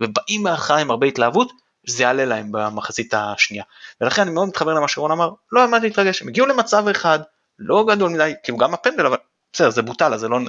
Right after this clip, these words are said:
לא נחשב לעניין. אה, וגם אנחנו הגענו למצבים טובים, אבל לא פסיכיים במחצית ה-,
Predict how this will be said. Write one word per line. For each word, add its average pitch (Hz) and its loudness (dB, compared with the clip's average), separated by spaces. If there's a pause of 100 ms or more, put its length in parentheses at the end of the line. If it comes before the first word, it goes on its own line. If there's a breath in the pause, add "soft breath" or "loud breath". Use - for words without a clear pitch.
לא 117 -2
נחשב 113 -4
לעניין. 110 -2 (640 loud breath)
אה, 120 0 (800)
וגם 220 0 (100)
אנחנו 403 2
הגענו 262 2
למצבים 214 -2
טובים, 247 0
אבל 135 0 (280)
לא 156 2
פסיכיים 147 -4
במחצית 117 -4
ה-, 110 2